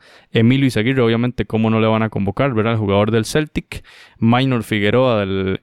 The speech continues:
F C Dallas, Henry Figueroa del Motagua, y podemos encontrar en la mitad de la cancha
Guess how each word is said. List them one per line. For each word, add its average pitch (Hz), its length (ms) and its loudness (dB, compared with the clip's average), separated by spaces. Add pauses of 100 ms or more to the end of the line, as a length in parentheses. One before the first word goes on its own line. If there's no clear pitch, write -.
F 113 260 -2
C 120 180 0
Dallas, 151 540 -2 (280)
Henry 135 340 -2
Figueroa 113 680 0
del 101 240 -2
Motagua, 151 560 -2 (400)
y 139 140 0
podemos 120 420 0
encontrar 101 400 -2
en 120 80 0
la 104 60 0
mitad 98 280 -2
de 123 60 0
la 107 140 -2
cancha 127 580 -2